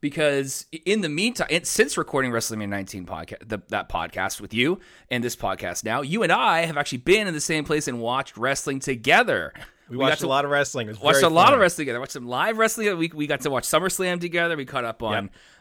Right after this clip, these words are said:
Speaker 1: uh, TakeOver, and then we also, uh, we, we had a real, real buffet,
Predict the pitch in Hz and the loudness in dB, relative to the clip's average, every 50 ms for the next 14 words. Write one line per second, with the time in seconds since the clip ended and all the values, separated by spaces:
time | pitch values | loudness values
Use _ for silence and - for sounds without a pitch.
0 | - - 107 98 95 - - 127 143 147 160 143 143 139 139 143 139 139 139 139 | -10 -6 -6 -6 -6 -6 -6 -8 -6 -4 -2 -2 -2 -2 -4 -4 -4 -4 -6 -6
1 | - 113 113 113 117 113 110 110 107 101 98 101 - - 110 104 104 104 101 98 | -8 -8 -8 -8 -8 -8 -8 -8 -6 -6 -6 -8 -8 -8 -8 -8 -6 -6 -4 -4
2 | 98 98 104 101 104 110 165 202 170 175 185 240 202 160 185 170 131 139 170 220 | -4 -4 -6 -8 -8 -6 -6 -4 -2 0 0 0 0 -2 -2 -4 -6 -4 -2 0
3 | 226 180 151 127 - 165 175 - - 139 156 202 175 117 92 - | 0 0 0 0 0 -2 -2 -2 -2 -2 0 0 -2 -2 -6 -12